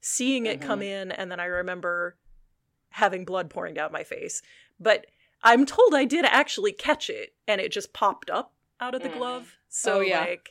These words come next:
Speaker 3: Yeah, it'll do that.
Speaker 1: but, yes.
Speaker 2: You know, that's the kind
Speaker 1: Uh,
Speaker 2: of injury that
Speaker 1: got, I have nice little scars. It was good.
Speaker 2: <laughs>
Speaker 1: Got, had to get stitches, had to get a tetanus shot.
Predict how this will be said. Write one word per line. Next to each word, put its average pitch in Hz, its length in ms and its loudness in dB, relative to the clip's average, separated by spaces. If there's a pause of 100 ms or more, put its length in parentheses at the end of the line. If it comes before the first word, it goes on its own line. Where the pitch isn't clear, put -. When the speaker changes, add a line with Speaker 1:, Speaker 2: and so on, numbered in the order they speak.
Speaker 3:
Yeah, 170 300 -6
it'll 175 100 -8
do 170 200 -10
that. 160 260 -10 (580)
Speaker 1:
but, 170 380 -8 (680)
yes. 156 160 -12
Speaker 2:
You 254 80 0
know, 262 160 0
that's 277 220 -2
the 294 80 -4
kind 269 240 -2
Speaker 1:
Uh, 226 40 -2
Speaker 2:
of - 60 -8
injury 180 320 -6
that 160 320 -6
Speaker 1:
got, 214 220 6 (120)
I 233 80 0
have 220 240 -4
nice 240 280 2
little 349 140 0
scars. 247 760 2 (280)
It - 120 -20
was - 120 -14
good. 202 460 -2
Speaker 2:
<laughs> - 40 -20 (180)
Speaker 1:
Got, - 240 -2
had 196 200 -4
to 220 40 -8
get 226 180 0
stitches, 185 520 -6
had 165 140 -10
to - 40 -20
get 175 100 -10
a 180 60 -10
tetanus - 320 -12
shot. 160 300 -12